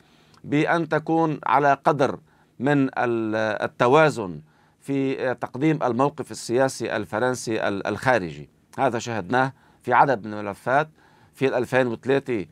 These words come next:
عندما، آه، يعني، عارضت فرنسا الاجتياح الأمريكي البريطاني للعراق و آه، أفغانستان، وفي موقف وزير الخارجية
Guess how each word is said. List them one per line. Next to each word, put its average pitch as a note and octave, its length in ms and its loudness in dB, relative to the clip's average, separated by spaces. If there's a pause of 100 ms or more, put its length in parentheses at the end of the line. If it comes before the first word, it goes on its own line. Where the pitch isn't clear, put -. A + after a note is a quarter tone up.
(420)
عندما، G#2+ 680 0
آه، F#2 500 -2
يعني، F#2 240 -4
عارضت A2 480 2
فرنسا G#2+ 580 -4
الاجتياح G#2 1000 0 (460)
الأمريكي A2 580 0
البريطاني G#2+ 720 0 (460)
للعراق F#2+ 1800 0
و F2+ 380 -4 (460)
آه، F#2 380 -2
أفغانستان، C#3 680 0 (480)
وفي A#2+ 920 2
موقف C3 440 -4
وزير G#2+ 260 0
الخارجية G#2+ 600 0